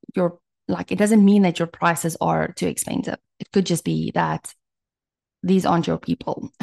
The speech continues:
<laughs> and it's okay to let them go and go to the cheaper option if that is what they wanna do.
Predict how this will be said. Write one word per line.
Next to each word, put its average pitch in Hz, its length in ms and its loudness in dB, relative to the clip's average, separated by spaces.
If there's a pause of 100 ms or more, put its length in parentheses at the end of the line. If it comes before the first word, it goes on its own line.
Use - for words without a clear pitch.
(420)
<laughs> - 500 -20
and 170 480 0 (100)
it's 180 140 -2
okay 180 340 -2
to 175 120 -2
let 170 220 0
them 160 140 -2
go - 280 -4 (340)
and 160 400 -2 (160)
go 170 160 2
to 170 160 -2
the 160 120 -4
cheaper - 420 -4
option - 380 -4
if 156 200 -4
that 156 200 -2
is 156 220 -4
what 165 120 -6
they - 100 -6
wanna 170 280 -4
do. - 180 -6